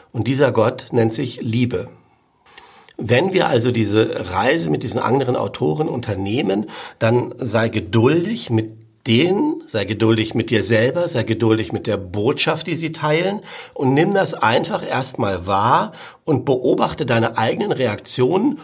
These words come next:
ohne gleich abzulehnen oder zu bewerten, weder zum Guten noch zum Schlechten. Das war das, was Richard am Sonntag sagte. Also ich habe das fast ganz übersetzt, weil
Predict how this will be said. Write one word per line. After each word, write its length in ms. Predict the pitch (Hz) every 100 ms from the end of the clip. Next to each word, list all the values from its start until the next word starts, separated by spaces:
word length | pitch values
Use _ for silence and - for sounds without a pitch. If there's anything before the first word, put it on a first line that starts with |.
| -
ohne 300 | - 139 190
gleich 380 | 185 143 113 -
abzulehnen 880 | 123 - - - 143 143 147 143 147
oder 520 | 147 127 123 123 117 - -
zu 160 | -
bewerten, 640 | 127 117 117 110 110 73 - _
weder 260 | - 104 104
zum 180 | - 95
Guten 320 | 120 - 127
noch 160 | 107 -
zum 180 | 117
Schlechten. 500 | 117 - - - - - _ - - - - _
Das 240 | - 147 156
war 120 | 160
das, 240 | 143 135
was 160 | 139 117
Richard 300 | 127 123 123
am 200 | 127 113
Sonntag 580 | 92 107 127 151 95 82
sagte. 460 | 95 82 - -
Also 320 | 95 98 101 101
ich 160 | -
habe 140 | 113 -
das 180 | 110
fast 320 | - 123 120 -
ganz 300 | 120 165 165
übersetzt, 640 | 123 113 117 127 - -
weil 260 | 113 113